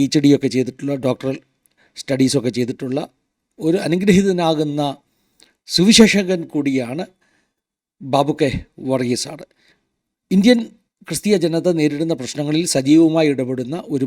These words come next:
മാധ്യമപ്രവർത്തകൻ, അതുപോലെ തന്നെ മെയിൻസ്ട്രീം മീഡിയയിൽ പലപ്പോഴും അദ്ദേഹം ഇന്ത്യൻ ക്രിസ്ത്യാനിറ്റിക്ക് വേണ്ടി സംസാരിച്ചിട്ടുള്ള ഒരു വ്യക്തി എന്ന നിലയിലൊക്കെ വളരെയധികം വലിയ കോൺട്രിബ്യൂഷൻ ക്രിസ്തീയ സമൂഹത്തിന് നൽകിയിട്ടുള്ള ഒരു മാന്യദേഹം. ബാബു കെ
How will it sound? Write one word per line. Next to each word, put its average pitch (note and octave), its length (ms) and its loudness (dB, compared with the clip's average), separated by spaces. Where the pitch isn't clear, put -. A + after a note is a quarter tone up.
മാധ്യമപ്രവർത്തകൻ, C3 840 -2
അതുപോലെ E3+ 340 6
തന്നെ F3 200 2
മെയിൻസ്ട്രീം G3 480 4
മീഡിയയിൽ E3+ 400 4
പലപ്പോഴും D#3+ 460 2
അദ്ദേഹം C3+ 320 -4
ഇന്ത്യൻ C#3 300 0
ക്രിസ്ത്യാനിറ്റിക്ക് C3+ 580 -6
വേണ്ടി B2+ 220 -6
സംസാരിച്ചിട്ടുള്ള C#3 680 -2
ഒരു B2+ 160 -4
വ്യക്തി C3 240 -6
എന്ന B2+ 140 -8
നിലയിലൊക്കെ B2+ 460 -4
വളരെയധികം G3 580 6
വലിയ D#3+ 200 6
കോൺട്രിബ്യൂഷൻ C#3 560 -2
ക്രിസ്തീയ C#3+ 340 -2
സമൂഹത്തിന് C3 540 -6
നൽകിയിട്ടുള്ള B2+ 460 -4
ഒരു C3 140 -2
മാന്യദേഹം. B2 520 -10
ബാബു F#3+ 220 6
കെ G#3+ 100 8